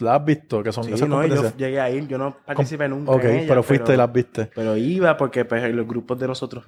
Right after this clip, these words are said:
Speaker 2: nos llevaban y cantábamos décimas que no era, eran memorizadas, no
Speaker 1: Ok.
Speaker 2: necesariamente. Pero era súper interesante y eso era lo que yo admiré un montón y que me aterraba pensar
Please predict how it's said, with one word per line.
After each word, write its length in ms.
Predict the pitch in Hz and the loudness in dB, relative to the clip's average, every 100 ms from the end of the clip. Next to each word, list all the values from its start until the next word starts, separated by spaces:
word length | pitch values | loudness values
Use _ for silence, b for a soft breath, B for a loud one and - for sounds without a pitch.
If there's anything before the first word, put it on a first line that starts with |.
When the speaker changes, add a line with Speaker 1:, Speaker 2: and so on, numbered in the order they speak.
| - | -10
Speaker 2:
nos 160 | 104 107 | -8 -4
llevaban 560 | 107 123 147 143 139 | 0 2 4 4 2
y 40 | 127 | 2
cantábamos 600 | 120 113 117 131 131 127 | 0 2 4 6 4 2
décimas 400 | 131 147 135 120 | 0 0 -2 -2
que 140 | 117 | -2
no 80 | 110 | -2
era, 100 | 107 | -4
eran 240 | - 110 117 | -4 -6 -6
memorizadas, 680 | 120 117 117 - 131 127 | -6 -8 -8 -4 -4 -4
no 100 | 113 | -8
Speaker 1:
Ok. 60 | 101 107 | -10 -4
Speaker 2:
necesariamente. 680 | 120 117 110 113 107 110 - B B B B | -2 0 0 0 -4 -8 -10 B B B B
Pero 160 | - 123 | 0 2
era 140 | 127 | 2
súper 400 | 143 - 151 190 | 2 0 2 2
interesante 540 | 185 165 151 143 151 156 | 2 2 2 2 0 0
y 20 | |
eso 120 | 151 | 2
era 100 | 151 | 2
lo 100 | 151 | 2
que 80 | 151 | 2
yo 100 | 143 | 2
admiré 260 | 147 147 143 | 2 2 0
un 100 | 147 | 0
montón 380 | 139 131 131 151 | -4 -2 -2 0
y 40 | |
que 80 | 143 | 0
me 120 | 127 | 2
aterraba 600 | 117 117 110 131 147 143 | 0 -2 0 2 4 4
pensar 480 | 131 127 131 135 | 0 -2 -2 -4